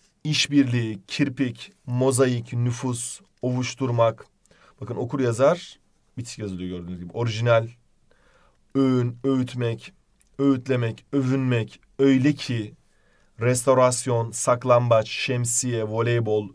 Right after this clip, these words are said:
yüzyıl. Bak bitişik yazılıyor. Buradaki kelimeleri bence ekran görüntüsü alın arkadaşlar. Bunlar sınavda çıkmış ve yine çıkabilecek kelimeler. Her şey yeniden çıkabilir ya da ön sezi yeniden çıkabilir.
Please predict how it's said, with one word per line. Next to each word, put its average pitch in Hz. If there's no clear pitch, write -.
yüzyıl. 117
Bak 104
bitişik -
yazılıyor. 92
Buradaki 180
kelimeleri 160
bence 160
ekran 143
görüntüsü 117
alın 104
arkadaşlar. 123
Bunlar 123
sınavda 120
çıkmış 165
ve 127
yine 120
çıkabilecek 117
kelimeler. 98
Her 107
şey 110
yeniden 107
çıkabilir 101
ya 101
da 104
ön 123
sezi 120
yeniden 113
çıkabilir. 95